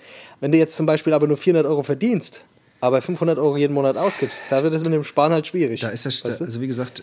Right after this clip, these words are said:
Speaker 2: ich bin halt echt kein Sparfuchs.
Speaker 1: Der Trick
Speaker 2: Kann's
Speaker 1: beim
Speaker 2: nicht.
Speaker 1: Sparen ist, weniger auszugeben, als man einnimmt.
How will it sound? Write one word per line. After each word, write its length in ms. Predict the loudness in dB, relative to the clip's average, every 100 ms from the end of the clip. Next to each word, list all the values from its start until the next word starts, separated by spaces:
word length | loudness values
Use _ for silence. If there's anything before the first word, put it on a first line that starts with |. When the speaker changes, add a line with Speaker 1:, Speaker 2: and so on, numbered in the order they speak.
| -8
Speaker 2:
ich 180 | -8 -4
bin 200 | -4 -4
halt 160 | -6
echt 260 | -8 -12 -6
kein 160 | -4
Sparfuchs. 400 | -4 -4 -6 0
Speaker 1:
Der 120 | 2 4
Trick 180 | 2
Speaker 2:
Kann's 80 | 4
Speaker 1:
beim 140 | 2 2
Speaker 2:
nicht. 100 | 0
Speaker 1:
Sparen 260 | 2 2
ist, 360 | 0 -2 -4 2
weniger 380 | 4 4 2 2
auszugeben, 580 | 0 0 2 2 0
als 200 | -4 -4
man 160 | -2 -2
einnimmt. 480 | -2 -4 -4 -10